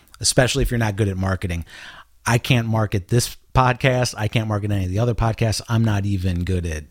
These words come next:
marketing Onyx <laughs> Edge Studios itself. I am shit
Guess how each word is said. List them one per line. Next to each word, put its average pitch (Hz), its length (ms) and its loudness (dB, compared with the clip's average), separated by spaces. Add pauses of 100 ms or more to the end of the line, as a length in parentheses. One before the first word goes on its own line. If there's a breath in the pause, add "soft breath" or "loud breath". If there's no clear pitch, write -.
marketing 90 500 0
Onyx 85 340 -2
<laughs> - 0 -
Edge - 220 2
Studios 110 500 2
itself. 92 360 -8
I 110 160 0
am 92 220 -2 (340 loud breath)
shit - 600 4